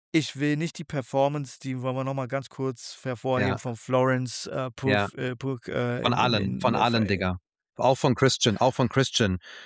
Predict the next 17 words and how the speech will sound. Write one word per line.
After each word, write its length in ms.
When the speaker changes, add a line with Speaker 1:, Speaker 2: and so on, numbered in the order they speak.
Speaker 2:
Man 140
Speaker 1:
Ja, 20
Speaker 2:
kann 240
Speaker 1:
ja. 20
Speaker 2:
so 360
auch 240
mit 180
ihm 200
mitfühlen, 760
ne? 240
Diese 200
Speaker 1:
Ja, 60
ja, 200
sch-, 220
ja, 100
ja. 240
Speaker 2:
Verzweiflung, 80